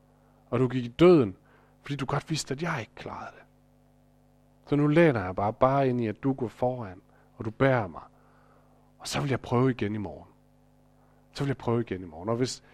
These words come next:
det lykkes, så jubler jeg sammen med dig. Og hvis ikke det lykkes,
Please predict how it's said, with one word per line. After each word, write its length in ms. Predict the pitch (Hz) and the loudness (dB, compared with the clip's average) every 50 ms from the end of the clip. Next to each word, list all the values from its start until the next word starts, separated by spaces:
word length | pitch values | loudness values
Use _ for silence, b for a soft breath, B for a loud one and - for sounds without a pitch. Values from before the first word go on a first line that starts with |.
| b b - | b b -4
det 80 | 127 | 0
lykkes, 300 | 123 143 151 156 147 131 | 4 6 6 6 6 2
så 160 | - - - 131 | -4 -4 -4 -4
jubler 380 | 123 - 147 143 - - 110 | 0 0 -2 -2 0 -2 -4
jeg 100 | 92 95 | -4 -2
sammen 220 | - 127 117 104 101 | -2 -2 -2 -2 -2
med 80 | 101 | -2
dig. 100 | 104 107 104 | -2 -2 0
Og 40 | |
hvis 160 | 98 101 107 123 | -2 -2 -2 -4
ikke 120 | 131 - - | -4 -4 -6
det 80 | 120 | -4
lykkes, 340 | 113 123 127 120 117 - - | -2 -2 -2 -2 -4 -8 -12